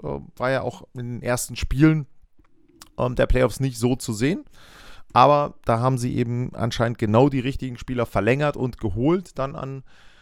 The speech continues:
den Stellen. Und die Oilers sind da wirklich, wirklich sehr, sehr gut. Ja, da haben wir jetzt viel über die Skater geredet. Kommen wir aber dann, ich will nicht sagen zur wichtigsten Position, weil ich irgendwie das Gefühl habe, dass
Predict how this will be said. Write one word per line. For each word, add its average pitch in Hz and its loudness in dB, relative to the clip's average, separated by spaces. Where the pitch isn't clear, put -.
den 120 -8
Stellen. 123 -8
Und 110 -6
die - -6
Oilers 104 -2
sind 98 -6
da 95 -2
wirklich, 117 0
wirklich 101 -6
sehr, 110 4
sehr 98 0
gut. 95 -12
Ja, 135 8
da 113 2
haben 143 6
wir 170 8
jetzt - -2
viel 214 6
über 208 4
die 180 2
Skater 190 4
geredet. 143 4
Kommen 175 4
wir 185 6
aber 170 4
dann, 170 -4
ich 117 -4
will 156 6
nicht 208 2
sagen 202 2
zur 151 -2
wichtigsten 180 -6
Position, 135 -4
weil 131 0
ich 131 -4
irgendwie 156 -2
das 151 -6
Gefühl 170 -4
habe, 180 -2
dass 147 -2